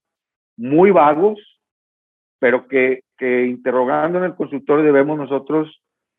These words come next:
eh, desmenuzar muy bien, eh, estos, estos malestares para poderlos, digamos, relacionar a si se trata o no de sospecha de endometriosis.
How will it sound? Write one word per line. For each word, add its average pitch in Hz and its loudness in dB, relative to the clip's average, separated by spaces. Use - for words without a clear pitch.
eh, 113 4
desmenuzar 127 0
muy 160 -2
bien, 143 -4
eh, 104 -2
estos, 123 -4
estos 123 -2
malestares 131 2
para 113 2
poderlos, 131 0
digamos, 117 -4
relacionar 113 -4
a 98 -10
si 107 -18
se 107 -6
trata 107 2
o 113 2
no 107 -2
de 110 -2
sospecha 107 -8
de 101 -6
endometriosis. 90 -12